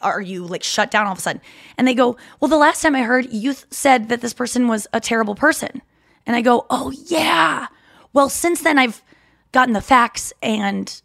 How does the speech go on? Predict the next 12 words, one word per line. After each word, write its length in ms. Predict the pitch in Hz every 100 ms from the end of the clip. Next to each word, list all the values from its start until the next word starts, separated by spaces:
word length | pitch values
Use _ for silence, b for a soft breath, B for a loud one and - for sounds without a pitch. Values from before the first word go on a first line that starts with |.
| _
become 460 | 233 - 226 220 - _ _ _ _ _ -
close 600 | 90 269 269 226 - -
to 120 | -
this 140 | 202
person, 400 | - 214 - 202 208
and 100 | 208
they 120 | 202
are 60 |
not 260 | 196 196 -
that 160 | 185 180
at 100 | -
all." 400 | 196 151 127